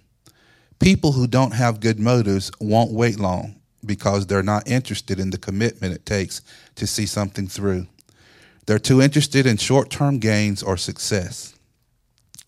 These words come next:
Two, waiting builds patience in our lives. Patience in waiting for small things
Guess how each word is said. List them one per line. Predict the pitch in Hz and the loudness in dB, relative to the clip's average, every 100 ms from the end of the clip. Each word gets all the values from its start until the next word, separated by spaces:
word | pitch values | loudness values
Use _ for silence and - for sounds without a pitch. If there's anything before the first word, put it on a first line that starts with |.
| _ _ | _ _
Two, | - - 131 95 90 - _ _ _ _ _ - _ _ _ - | -6 0 0 0 -4 -14 _ _ _ _ _ -20 _ _ _ -2
waiting | 104 139 175 180 147 | 6 6 8 6 6
builds | 123 113 - | 4 4 4
patience | - 131 117 - 98 - | 2 4 0 -2 -4 -6
in | 101 98 | -4 -2
our | 95 | 0
lives. | 90 87 80 87 - - _ _ _ _ _ _ _ _ _ | 0 -2 -2 -8 -14 -18 _ _ _ _ _ _ _ _ _
Patience | 151 160 202 175 156 | 10 10 6 2 0
in | 104 110 | 0 2
waiting | 107 131 117 107 98 | 6 6 6 2 0
for | - | -2
small | 101 - 131 135 | -2 0 0 2
things | 123 98 95 90 95 | 0 0 0 -2 -6